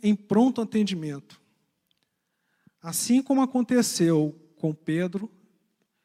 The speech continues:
eu tenho certeza, porque já aconteceu comigo, eu tenho certeza porque está na palavra,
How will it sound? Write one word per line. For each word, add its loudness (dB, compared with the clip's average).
eu -12
tenho -4
certeza, -6
porque -10
já 0
aconteceu -6
comigo, -2
eu -2
tenho -16
certeza -6
porque -16
está -8
na -4
palavra, -6